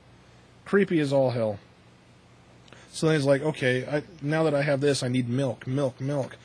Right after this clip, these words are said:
So he runs over to this guy, um, by a car, and there's a bucket, just an empty bucket sitting on the car, and he s-, wrings this guy's arm, and there's, like, white stuff that comes out of it,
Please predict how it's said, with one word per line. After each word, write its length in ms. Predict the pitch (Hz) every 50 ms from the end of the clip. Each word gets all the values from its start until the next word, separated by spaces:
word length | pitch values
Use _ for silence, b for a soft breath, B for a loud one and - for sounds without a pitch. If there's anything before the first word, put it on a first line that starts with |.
| B B B B
So 180 | - - - 131
he 60 | 123
runs 240 | 131 160 165 156 160
over 160 | 160 156 147
to 40 | 139
this 200 | 139 123 - -
guy, 480 | 135 135 151 160 143 123 123 120 117 - - - - - - -
um, 440 | 123 120 117 117 113 113 113 110 117 - - - - - - - - - - - - - - - - - - - -
by 220 | 143 139 147 151 143
a 80 | 127
car, 420 | - - 214 202 165 131 120 120 B B B B B B
and 80 | 139 143
there's 180 | 139 127 123
a 100 | 139 139
bucket, 440 | 131 117 - 175 170 160 - 120 104
just 160 | 117 123 -
an 80 | 131 147
empty 160 | 156 - 139
bucket 280 | 135 139 156 151 - -
sitting 220 | - 151 165 156
on 60 | 156
the 80 | 151 139
car, 400 | - - 143 160 180 190 185 B B B B B B B B
and 120 | 135 135 127
he 60 | 117
s-, 220 | - - - - - - - - 135
wrings 380 | 123 120 135 151 156 151 139
this 180 | 151 147 - -
guy's 300 | - 143 139 139 135 135
arm, 420 | 139 143 139 123 110 104 104 - - - - - -
and 220 | 127 123 117 120
there's, 180 | 117 113 113 110
like, 140 | 113 113 107
white 320 | 104 101 107 127 147 139
stuff 280 | - - - 117 107 -
that 120 | - - -
comes 260 | 117 117 110 101 107
out 160 | 104 104 104
of 140 | 104 101 101
it, 140 | 104 104